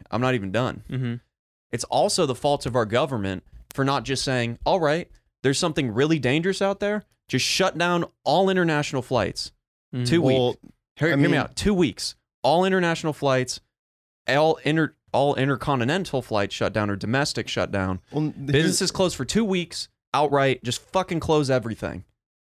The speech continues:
Speaker 3: Well, that's
Speaker 1: And then you will be granted all of the bailouts that were required
Speaker 3: <laughs>
Speaker 1: in the beginning. Don't worry. It, it'll take a small hit. But after that two-week period,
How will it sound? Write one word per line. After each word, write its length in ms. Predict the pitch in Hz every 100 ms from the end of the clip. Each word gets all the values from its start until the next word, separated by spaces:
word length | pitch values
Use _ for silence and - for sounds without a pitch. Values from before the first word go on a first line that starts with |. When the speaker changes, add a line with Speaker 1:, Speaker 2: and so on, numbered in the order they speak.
| _ -
Speaker 3:
Well, 120 | 156
that's 320 | 147 135 165 135
Speaker 1:
And 140 | 151
then 140 | 170
you 120 | 175 175
will 100 | 165
be 140 | 156
granted 600 | 120 147 180 - 190 180
all 220 | 127 139 180
of 100 | 160
the 60 |
bailouts 480 | 139 147 156 156 147
that 140 | 151 127
were 80 | 135
required 680 | 123 - 135 113 98 95 - _
Speaker 3:
<laughs> 180 | _ _
Speaker 1:
in 140 | 143 165
the 60 |
beginning. 400 | 165 151 151 104 - -
Don't 200 | - 208
worry. 200 | 240 175 - - - - -
It, 200 | 180 180
it'll 220 | 151 185
take 220 | 202 226 226
a 60 |
small 320 | - 214 220
hit. 320 | 175 196 - - _ _ _ _
But 400 | 117 196 190 - _ -
after 260 | 147 170 180
that 180 | 170
two-week 340 | - 196 180 -
period, 500 | 185 196 160 135